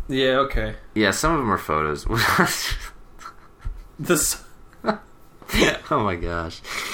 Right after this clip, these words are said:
Speaker 2: Oh, wow! Um, whoever, whoever's blog this is, they, they, uh, captioned them with kind of frightening, uh,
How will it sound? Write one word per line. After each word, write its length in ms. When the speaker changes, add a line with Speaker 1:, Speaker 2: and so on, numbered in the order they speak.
Speaker 2:
Oh, 580
wow! 360
Um, 380
whoever, 520
whoever's 480
blog 320
this 200
is, 220
they, 340
they, 560
uh, 240
captioned 440
them 240
with 140
kind 180
of 160
frightening, 680
uh, 220